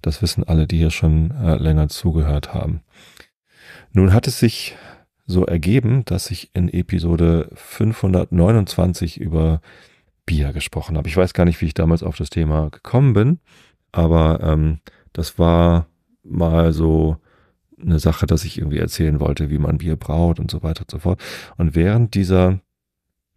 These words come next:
Episode, also während der Aufnahme tatsächlich,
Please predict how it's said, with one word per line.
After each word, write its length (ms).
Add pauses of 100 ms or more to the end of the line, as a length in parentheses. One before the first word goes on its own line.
(180)
Episode, 840 (840)
also 200
während 180
der 140
Aufnahme 480
tatsächlich, 640